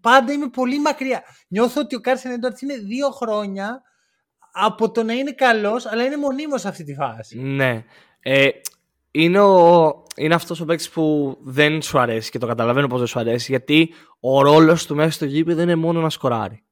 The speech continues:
Speaker 2: Δεν προσφέρει τίποτα άλλο στην ομάδα του. Κυριολεκτικά τίποτα άλλο.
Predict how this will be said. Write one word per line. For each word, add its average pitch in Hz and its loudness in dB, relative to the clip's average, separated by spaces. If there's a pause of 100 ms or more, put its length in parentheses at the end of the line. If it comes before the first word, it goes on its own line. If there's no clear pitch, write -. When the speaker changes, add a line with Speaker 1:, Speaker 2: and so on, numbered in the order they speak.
Speaker 2:
Δεν 143 4
προσφέρει 156 4
τίποτα 127 -4
άλλο 104 -8
στην 117 -14
ομάδα 110 -8
του. - -20 (320)
Κυριολεκτικά 143 4
τίποτα 113 -4
άλλο. 98 -12